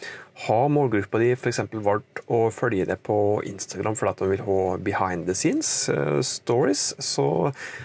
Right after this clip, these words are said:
er det det som du skal gjøre. Da skal du ikke gjøre stories i form av reklamefilm med produkter dine, eller, eller kjedelige kunngjøring om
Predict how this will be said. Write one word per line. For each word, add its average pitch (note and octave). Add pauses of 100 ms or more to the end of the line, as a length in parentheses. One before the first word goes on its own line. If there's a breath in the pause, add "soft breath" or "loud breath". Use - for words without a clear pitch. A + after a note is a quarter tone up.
(120)
er B2+
det B2
det F#2+ (100)
som A2
du G#2+
skal -
gjøre. F#3
Da B2+
skal G#2
du G#2+
ikke A2
gjøre D3
stories F#2
i A2+
form G2
av -
reklamefilm F#2+
med G2+
produkter F#2+
dine, F#2+
eller, - (160)
eller B2+
kjedelige G2
kunngjøring F#2+
om G2+